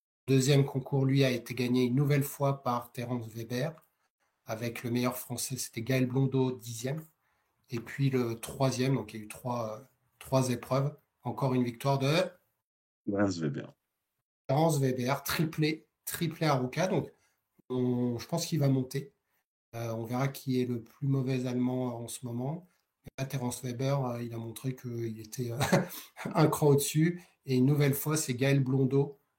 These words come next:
Speaker 1: euh, qui a fait, euh, qui a fait le meilleur résultat avec une douzième place. Donc, est-ce que Gaël Blondeau, parce qu'il est né en deux mille,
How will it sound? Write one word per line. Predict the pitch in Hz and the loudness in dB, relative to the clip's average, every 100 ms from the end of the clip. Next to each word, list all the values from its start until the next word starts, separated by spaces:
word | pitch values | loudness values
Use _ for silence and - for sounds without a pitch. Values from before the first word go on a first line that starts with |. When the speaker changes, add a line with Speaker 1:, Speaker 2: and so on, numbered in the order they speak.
| _ 127 120 | _ -12 -6
Speaker 1:
euh, | 120 | -6
qui | - | -4
a | 117 | -6
fait, | - 131 | -2 -2
euh, | 127 120 120 | 0 -2 -4
qui | 117 120 | -8 -10
a | |
fait | - 135 | -6 -4
le | 120 117 | -2 -4
meilleur | 113 117 120 | -4 -4 -2
résultat | 120 - - | -4 -6 -2
avec | 139 | 0
une | 131 | 2
douzième | 123 135 127 | 2 4 2
place. | 120 110 | 0 -6
Donc, | 113 110 _ - _ | -8 -16 _ -20 _
est-ce | - - | -8 -2
que | 139 | 2
Gaël | 143 143 | 4 6
Blondeau, | 131 139 143 143 147 147 | 6 4 4 6 4 4
parce | 127 - | 0 0
qu'il | 139 135 | 2 4
est | 131 | 4
né | 135 | 2
en | 135 | 2
deux | 131 | 2
mille, | 135 135 151 156 | 2 2 2 -2